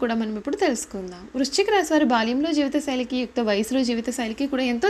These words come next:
తేడా అనేది ఉంటుంది. ధైర్య సాహసంతో చేసిన నిర్ణయాలు జీవితంలో చక్కని మలుపుకు దారితీస్తాయి. వీరు అనుకున్నది తప్పకుండా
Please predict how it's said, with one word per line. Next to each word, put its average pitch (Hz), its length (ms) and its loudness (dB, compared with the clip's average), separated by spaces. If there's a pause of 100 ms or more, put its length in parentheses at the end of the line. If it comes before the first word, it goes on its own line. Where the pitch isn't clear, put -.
తేడా 247 300 4
అనేది 285 300 0
ఉంటుంది. 196 320 -6 (120)
ధైర్య 214 300 -4
సాహసంతో 214 480 -4
చేసిన 202 260 -6 (540)
నిర్ణయాలు 349 480 4
జీవితంలో 226 480 -2
చక్కని 247 300 -4
మలుపుకు 208 360 -6
దారితీస్తాయి. 208 580 -2
వీరు 214 220 -2
అనుకున్నది 208 360 -4 (100)
తప్పకుండా 349 440 -2